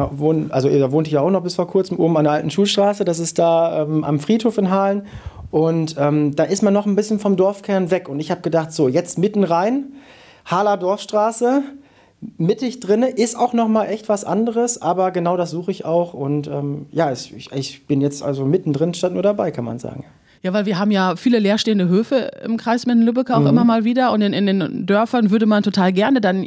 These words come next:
Speaker 2: junge Familien holen, die genau das machen, was du gemacht hast. Also kannst du es nur empfehlen,
Speaker 1: Ja,
Speaker 2: oder?
Speaker 1: definitiv, definitiv. Man muss natürlich sich ein Stück weit, ähm, identifizieren können mit seinem direkten Umfeld. Also wenn einem natürlich der Bauernhof nebenan irgendwie im wahrsten Sinne des Wortes stinkt,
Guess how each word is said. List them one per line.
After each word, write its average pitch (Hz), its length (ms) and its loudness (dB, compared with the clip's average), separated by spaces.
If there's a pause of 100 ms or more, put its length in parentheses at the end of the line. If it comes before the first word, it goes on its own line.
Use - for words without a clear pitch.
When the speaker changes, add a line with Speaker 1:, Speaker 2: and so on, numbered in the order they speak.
Speaker 2:
junge 220 300 2
Familien 233 500 4
holen, 247 180 4
die 202 60 0
genau 202 300 2
das 226 160 0
machen, 220 220 2
was 196 140 0
du 285 80 0
gemacht 135 400 -2
hast. - 260 -8 (380)
Also 180 160 2
kannst 220 180 2
du 226 40 -4
es 196 60 -2
nur 214 100 2
empfehlen, 226 480 2
Speaker 1:
Ja, 392 60 2
Speaker 2:
oder? 233 200 6
Speaker 1:
definitiv, 143 540 0
definitiv. 135 520 -2
Man 147 120 2
muss 214 160 2
natürlich 214 440 0
sich 196 160 0
ein 196 100 2
Stück - 340 -4
weit, 190 420 0
ähm, 170 300 0
identifizieren 165 840 0
können 156 180 0
mit 147 140 0
seinem 147 400 2 (420)
direkten 160 320 0
Umfeld. 139 460 -2
Also 135 260 0
wenn 156 200 2
einem 156 360 2
natürlich 151 420 0
der 156 120 0
Bauernhof 165 420 0
nebenan 160 380 0
irgendwie 165 460 -2
im 151 220 -2
wahrsten 165 240 -2
Sinne 156 120 2
des 151 120 -2
Wortes 156 220 -4
stinkt, 240 460 2